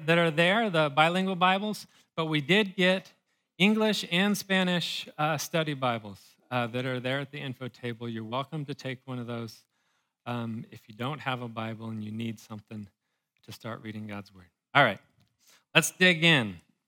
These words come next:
Hearing with faith. So first, I wanna go through three essentials to benefiting from God's Word.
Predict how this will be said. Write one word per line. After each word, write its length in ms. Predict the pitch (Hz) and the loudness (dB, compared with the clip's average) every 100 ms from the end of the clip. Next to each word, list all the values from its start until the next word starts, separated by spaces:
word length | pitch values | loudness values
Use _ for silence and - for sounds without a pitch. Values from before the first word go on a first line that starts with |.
| _ _ _ _ _ _ | _ _ _ _ _ _
Hearing 640 | - 190 202 208 202 196 | 4 6 8 6 6 4
with 120 | 185 175 | 2 0
faith. 540 | - - 156 98 - _ _ _ _ _ _ _ _ _ _ _ _ _ _ | -4 2 2 2 -8 _ _ _ _ _ _ _ _ _ _ _ _ _ _
So 180 | - 147 | -6 -6
first, 680 | - 233 196 170 - - - _ _ _ _ - | 0 6 6 6 2 -8 -16 _ _ _ _ 2
I 40 | |
wanna 100 | 175 | 4
go 100 | 196 | 6
through 140 | 214 196 | 6 4
three 220 | 220 220 | 6 6
essentials 800 | 208 220 208 - 180 147 - - - _ _ | 6 4 4 2 0 -2 -6 -10 -14 _ _
to 80 | - | -4
benefiting 640 | 147 185 190 190 190 180 165 | 2 2 2 2 0 0 0
from 220 | 175 165 | 0 2
God's 320 | 156 147 127 | 2 2 -2
Word. 340 | 131 113 95 | -4 -4 -6